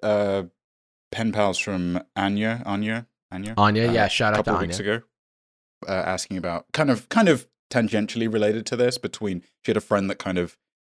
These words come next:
Speaker 1: distanced themselves and she wasn't sure why, and she was holding on to some guilt there.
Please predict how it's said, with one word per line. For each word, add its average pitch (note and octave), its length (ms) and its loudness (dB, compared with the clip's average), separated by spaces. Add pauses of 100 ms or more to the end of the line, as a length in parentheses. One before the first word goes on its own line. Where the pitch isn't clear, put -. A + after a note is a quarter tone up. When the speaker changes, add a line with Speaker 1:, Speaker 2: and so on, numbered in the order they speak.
(360)
Speaker 1:
distanced A2 520 0
themselves G#2+ 680 2
and F2+ 240 -6
she - 100 -20
wasn't F2 200 -12
sure F2+ 160 -6
why, A#2+ 300 2
and A2 140 -2
she G2 120 -6
was F2 100 -8
holding F2+ 200 4
on F2 40 6
to - 80 -2
some - 140 -6
guilt G2 240 -6
there. F#2 260 -2